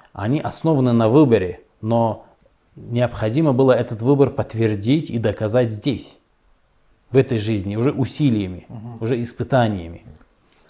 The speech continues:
Speaker 1: Поэтому
Speaker 2: получается, что изначально, э, Всевышний Аллах даровал, допустим, э, пророку Ибрагиму, да будет мир ему, пророческую миссию, также он даровал посланническую миссию, но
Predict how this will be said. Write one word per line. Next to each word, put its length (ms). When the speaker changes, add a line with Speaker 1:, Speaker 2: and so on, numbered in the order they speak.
Speaker 1:
Поэтому 360
Speaker 2:
получается, 560
что 480
изначально, 920
э, 280
Всевышний 440
Аллах 500
даровал, 760
допустим, 600
э, 160
пророку 340
Ибрагиму, 460
да 100
будет 260
мир 160
ему, 340
пророческую 680
миссию, 480
также 400
он 140
даровал 360
посланническую 800
миссию, 320
но 240